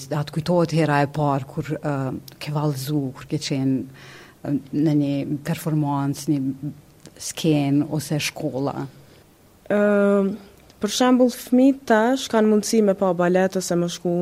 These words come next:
Speaker 2: në studio private të baletit, ose kanë atë ëndrrën, ë, ose me pa filma vizatimor me balerina dhe krijojnë menjëherë atë idenë edhe ëndrrën që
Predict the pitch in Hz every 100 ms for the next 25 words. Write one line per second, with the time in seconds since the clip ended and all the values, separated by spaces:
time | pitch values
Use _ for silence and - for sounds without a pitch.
0 | 180 175 - 175 170 170 170 175 156 156
1 | 156 156 160 160 160 160 160 160 160 -
2 | 156 156 170 160 160 160 160 160 151 160
3 | 156 151 147 139 151 - - - _ _
4 | _ - 233 196 175 170 170 165 185 170
5 | 165 160 160 151 151 156 156 165 165 151
6 | 151 151 151 156 170 208 190 165 156 156
7 | 156 165 170 165 160 160 160 156 156 156
8 | 165 160 156 156 151 151 151 151 160